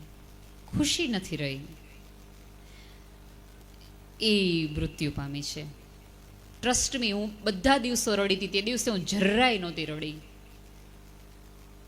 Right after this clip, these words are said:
ત્યારે મને પહેલી વખત એમ થયું હતું કે ખુશીનું નામ આજે સાર્થક થયું, કે છૂટી ગઈ આ બધી તકલીફોમાંથી, મૂંઝવણોમાંથી.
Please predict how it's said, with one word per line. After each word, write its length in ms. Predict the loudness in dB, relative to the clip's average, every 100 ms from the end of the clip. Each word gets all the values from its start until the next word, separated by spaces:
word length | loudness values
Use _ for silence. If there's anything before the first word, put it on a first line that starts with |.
| -20 -20 -18 -18 -16 0
ત્યારે 240 | 4 4
મને 160 | 4 4
પહેલી 380 | 6 4 4 2
વખત 340 | 2 0 0
એમ 160 | -2 -2
થયું 180 | -2
હતું 120 | -2 -2
કે 120 | -4
ખુશીનું 460 | 0 2 2 2
નામ 220 | 2 2 2
આજે 380 | 2 2 4 4
સાર્થક 520 | 4 2 -2 -4 -8 -10 -14 -10
થયું, 280 | -8 -8 -12 -18 -6
કે 100 | -2
છૂટી 460 | -2 0 2 4 4
ગઈ 220 | 4 4
આ 120 | 4
બધી 260 | 2 0 0
તકલીફોમાંથી, 840 | -2 -2 -2 -2 -2 -2 -2 -2
મૂંઝવણોમાંથી. 1000 | -2 0 0 0 0 0 -2 -4 -6 -10